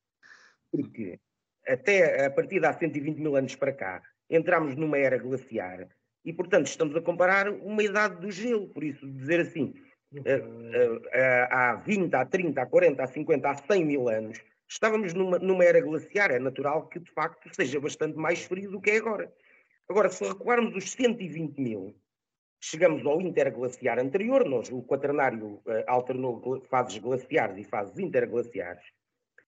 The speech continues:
E nós temos, eh, lá está, não temos medição, mas temos, eh, evidências fortes de que no interglaciar anterior há cento e vinte mil anos, e também há trezentos e vinte mil anos, e há quatrocentos e tal mil anos,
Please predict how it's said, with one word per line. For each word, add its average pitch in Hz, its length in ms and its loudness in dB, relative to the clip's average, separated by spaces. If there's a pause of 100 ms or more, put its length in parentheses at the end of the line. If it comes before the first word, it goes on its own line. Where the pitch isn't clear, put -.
(240)
E 233 40 -4
nós 214 440 2 (340)
temos, 139 580 2
eh, 117 720 0 (180)
lá 117 140 -4
está, 127 180 0
não 123 160 0
temos 123 280 -2
medição, 131 680 -2 (640)
mas 151 260 2
temos, 127 500 0
eh, 110 600 -4
evidências 139 600 4
fortes 110 500 -4
de 135 120 -12
que 131 420 -4 (500)
no 208 300 2
interglaciar 139 720 0
anterior 135 460 0
há 117 60 -2
cento 143 300 0
e 117 60 -4
vinte 117 240 -6
mil 123 180 0
anos, 98 480 -8
e - 80 -4
também 127 320 0
há 113 80 2
trezentos 117 480 -4
e 117 60 -4
vinte 117 200 -4
mil 113 200 -2
anos, 113 300 -2
e 120 80 2
há 107 80 2
quatrocentos 123 500 -2
e 113 60 -6
tal 107 160 -2
mil 113 200 0
anos, 107 300 -2